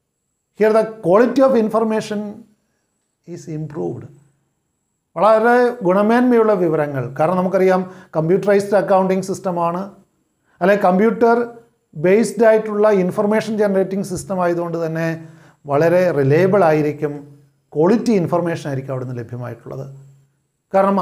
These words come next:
ആക്യുറേറ്റ് ആയിട്ടുള്ള ഇൻഫർമേഷനാണ് കമ്പ്യൂട്ടറിൽ നമുക്ക് ലഭ്യമാകുക. And there is also cost effectiveness, ചിലവ് കുറയ്ക്കാൻ കഴിയുന്നു. അവിടെ ഡാറ്റ കളക്ഷനും പ്രോസസ്സിങ്ങിനും എന്താണ് ഒരു, ഒരുപാട് മാനുവൽ ലേബർ ആവശ്യമില്ല.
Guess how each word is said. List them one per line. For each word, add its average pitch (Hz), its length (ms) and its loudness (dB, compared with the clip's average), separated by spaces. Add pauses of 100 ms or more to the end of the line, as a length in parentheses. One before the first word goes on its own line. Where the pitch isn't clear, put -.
ആക്യുറേറ്റ് 220 460 2
ആയിട്ടുള്ള 196 340 2
ഇൻഫർമേഷനാണ് 170 760 -8
കമ്പ്യൂട്ടറിൽ 143 500 -6
നമുക്ക് 135 240 -8
ലഭ്യമാകുക. 117 480 -16 (960)
And 233 160 4
there 240 180 6
is - 140 -2
also 226 220 2 (140)
cost 208 240 2 (100)
effectiveness, 139 640 -8 (460)
ചിലവ് 196 300 4
കുറയ്ക്കാൻ 151 380 -2
കഴിയുന്നു. 120 380 -10 (1300)
അവിടെ 202 260 4
ഡാറ്റ 190 180 2 (140)
കളക്ഷനും 214 500 0
പ്രോസസ്സിങ്ങിനും 202 680 -2
എന്താണ് 180 300 -2 (500)
ഒരു, 175 100 4 (300)
ഒരുപാട് 185 340 4 (140)
മാനുവൽ 180 320 2
ലേബർ 180 280 2
ആവശ്യമില്ല. 165 460 -4